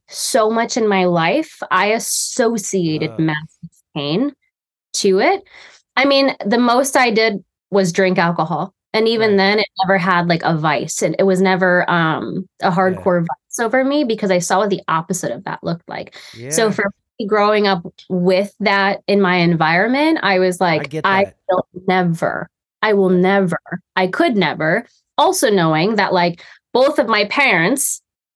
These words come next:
Speaker 1: were the result of this.
Speaker 2: Wow.
Speaker 1: And so I could never do that because that means I get what they have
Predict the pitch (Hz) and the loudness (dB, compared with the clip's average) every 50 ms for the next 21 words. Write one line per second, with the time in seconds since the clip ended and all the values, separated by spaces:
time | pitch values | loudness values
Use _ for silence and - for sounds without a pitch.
0 | _ - 214 214 226 220 214 214 202 208 214 208 196 214 208 214 - - 190 175 | _ -4 0 2 2 2 2 2 2 2 2 2 2 2 2 0 0 0 -2 -2
1 | 165 156 104 104 139 170 - - - - - _ _ _ _ _ _ _ _ - | -2 -4 -4 -4 -6 -6 -8 -8 -10 -10 -12 _ _ _ _ _ _ _ _ -20
2 | - - - - _ _ _ _ _ _ _ - 220 208 - 247 226 220 214 202 | -20 -20 -20 -20 _ _ _ _ _ _ _ -6 -4 0 0 2 2 4 2 2
3 | - - - - 202 214 226 254 262 262 - - 277 240 208 226 214 208 208 196 | 0 -2 0 0 2 4 4 2 2 0 0 -2 0 0 0 0 0 2 2 2
4 | 196 190 185 196 185 196 226 233 185 170 196 - - - _ _ _ _ _ - | 2 2 2 2 2 2 2 2 2 2 2 0 -2 -6 _ _ _ _ _ -16
5 | 196 - 214 214 208 220 214 202 196 208 190 190 202 196 190 190 196 190 190 180 | -8 -4 -4 -2 0 0 0 2 2 2 2 2 2 2 2 2 2 2 2 2
6 | 185 180 - - 175 170 175 160 151 151 180 165 - - - - | 0 0 2 0 0 0 0 -2 -2 -2 -2 -2 -2 -4 -6 -8